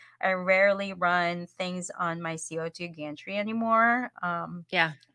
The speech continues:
Speaker 1: you know, I hate to admit it. It's kind of like when I get a job that requires it, I kinda don't wanna do it. <laughs> But if I can
Speaker 2: <laughs>
Speaker 1: get a job where I can use my Galvos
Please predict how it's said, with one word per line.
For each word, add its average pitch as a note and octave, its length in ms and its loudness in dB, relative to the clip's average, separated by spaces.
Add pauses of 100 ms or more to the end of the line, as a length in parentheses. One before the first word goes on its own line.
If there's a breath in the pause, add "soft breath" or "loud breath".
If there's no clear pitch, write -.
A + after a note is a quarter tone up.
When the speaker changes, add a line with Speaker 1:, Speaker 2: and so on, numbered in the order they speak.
Speaker 1:
you F#3 80 -10
know, F3 180 2
I F#3 140 0
hate G3 260 -4
to - 120 2
admit F#3 340 2
it. D#3 340 0
It's G3 220 -6
kind G3 240 0
of F#3 120 -4
like F3+ 200 -2
when F#3 120 -2
I F3 60 -2
get F3+ 220 0
a F3+ 40 0
job E3+ 360 2
that - 180 0
requires E3+ 560 -4
it, G3 220 0 (840 loud breath)
I F#3 40 4
kinda G3 460 -4
don't E3+ 260 -2
wanna - 260 -2
do - 180 -6
it. - 280 -4
<laughs> E5 60 -6 (500 loud breath)
But G#3+ 380 10
if G#3 220 2
I A3+ 120 10
can A3+ 160 0
Speaker 2:
<laughs> A3 60 0
Speaker 1:
get G3+ 100 2
a G3+ 240 2
job G3+ 240 10
where G#3 120 8
I F3+ 120 8
can F#3 240 -2
use F3+ 320 -4
my E3+ 220 -2
Galvos F#3 680 4